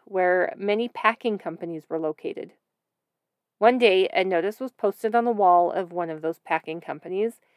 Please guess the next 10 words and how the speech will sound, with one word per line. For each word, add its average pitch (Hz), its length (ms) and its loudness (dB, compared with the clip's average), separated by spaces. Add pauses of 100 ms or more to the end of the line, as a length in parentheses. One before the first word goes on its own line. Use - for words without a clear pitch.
(220)
that 294 320 2
angered 226 480 2 (260)
all 196 220 6
of 185 160 -2
the 180 80 -2
workers. 165 460 -6 (840)
It 233 220 4
said 190 260 4
that - 180 2
starting 254 580 2